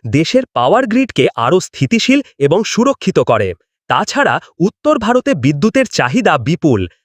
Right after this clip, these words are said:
রাজস্থানে এই প্ল্যান্ট তৈরি হলে এখান থেকে বিদ্যুৎ রাজস্থান, পাঞ্জাব, হরিয়ানা, দিল্লি এবং উত্তরপ্রদেশের মতো রাজ্যগুলিতে সহজে সরবরাহ করা যাবে। এতে ট্রান্সমিশন লস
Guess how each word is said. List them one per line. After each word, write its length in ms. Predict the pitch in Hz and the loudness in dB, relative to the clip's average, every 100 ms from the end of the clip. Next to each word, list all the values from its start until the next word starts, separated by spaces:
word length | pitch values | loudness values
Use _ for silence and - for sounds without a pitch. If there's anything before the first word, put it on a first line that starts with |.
| - | -4
রাজস্থানে 640 | 117 123 233 - 247 262 247 | 0 2 0 0 0 0 2
এই 140 | 170 | 0
প্ল্যান্ট 340 | 180 120 143 214 | 0 -2 -2 -2
তৈরি 280 | 147 139 170 | 0 0 0
হলে 260 | 131 226 143 - _ 147 | 2 2 2 -2 _ -2
এখান 300 | 185 240 262 | 0 0 -2
থেকে 220 | 247 277 | 0 0
বিদ্যুৎ 420 | 143 170 165 143 127 - - | 0 -2 0 0 -2 -8 -4
রাজস্থান, 640 | 113 120 185 - 190 196 202 | -2 0 0 0 -2 -2 -2
পাঞ্জাব, 480 | 117 127 131 160 180 | -2 0 2 0 0
হরিয়ানা, 500 | 101 123 170 190 185 185 | -2 0 2 2 2 0
দিল্লি 360 | 123 160 220 156 - - | 0 0 2 0 -4 -4
এবং 220 | 139 151 165 | 0 2 0
উত্তরপ্রদেশের 760 | 160 - 294 285 247 240 226 247 | -2 -2 -4 0 0 2 0 0
মতো 200 | 214 220 | 2 2
রাজ্যগুলিতে 680 | 160 123 123 214 247 247 131 196 - | 2 0 0 2 2 2 0 0 -6
সহজে 440 | - 147 160 247 277 | -4 -2 0 0 -2
সরবরাহ 500 | - 151 220 220 147 | 0 0 2 2 0
করা 220 | 139 123 117 | 0 0 2
যাবে। 260 | 117 107 92 - _ _ | 0 0 -2 -6 _ _
এতে 260 | 156 247 135 143 _ | -2 2 0 0 _
ট্রান্সমিশন 640 | - 123 180 - 240 247 220 | -4 0 0 0 0 0 0
লস 280 | 113 139 | 2 2